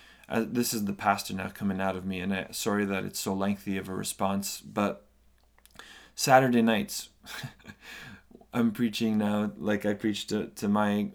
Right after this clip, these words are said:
to my guys, but Saturday night, what we do is very important. And uh, I'll, I'll ask you this question. What are you doing Saturday night to prepare your heart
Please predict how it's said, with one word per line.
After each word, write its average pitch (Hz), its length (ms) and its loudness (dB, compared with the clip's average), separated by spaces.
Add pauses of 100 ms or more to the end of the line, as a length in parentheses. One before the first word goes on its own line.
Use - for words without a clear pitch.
(140)
to 107 100 -4
my 104 180 2
guys, 95 360 -4
but - 340 -4
Saturday 123 440 4
night, 110 380 0
what 104 180 0
we 107 120 2
do 110 220 4
is 98 140 0
very 101 220 0
important. 95 580 -4 (200)
And 101 380 0 (540)
uh, 101 340 0
I'll, 110 380 4
I'll 110 220 6
ask 110 300 6
you 107 100 2
this 104 200 0
question. 98 500 -4
What 120 240 4
are 120 140 6
you 113 220 4
doing 110 280 4
Saturday 110 600 4
night 92 360 -8
to 110 120 -6
prepare 107 480 -4
your 113 160 0
heart 104 400 2